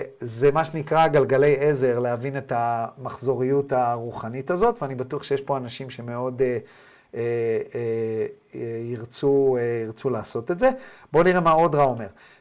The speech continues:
"The most interesting portion of this information" like that of each cycle, is the noting of the critical point within, wh-, wherein passing from the ninth to the tenth, and from the eighteenth to the first days,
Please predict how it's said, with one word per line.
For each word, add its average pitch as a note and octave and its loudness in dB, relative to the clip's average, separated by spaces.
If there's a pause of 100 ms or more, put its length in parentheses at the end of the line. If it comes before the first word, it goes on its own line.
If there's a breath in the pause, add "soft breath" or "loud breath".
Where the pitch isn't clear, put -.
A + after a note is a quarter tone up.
(100)
"The D3+ 4
most B3 4
interesting A3 -2
portion D3 2
of C#3+ 4 (100)
this C3 0 (100)
information" A2+ -10 (540 soft breath)
like C3+ 0
that G3 8
of C3+ 2
each B3+ -6
cycle, C3 -6 (280 loud breath)
is D#3+ -2
the E3+ 4
noting D4 4
of G#3+ -6
the E3+ 0
critical - 0
point B3 0
within, G3+ 2 (440 soft breath)
wh-, F#3 -2
wherein G3+ 8
passing C4+ 2
from E3 -4
the E3 2
ninth A#3+ 0
to A3 0
the E3+ 0
tenth, F#3 -2 (320 loud breath)
and D#3+ -6
from E3+ 0
the E3+ -2
eighteenth B3 0
to G#3 4
the F3 0
first A#3 0
days, A#2+ 0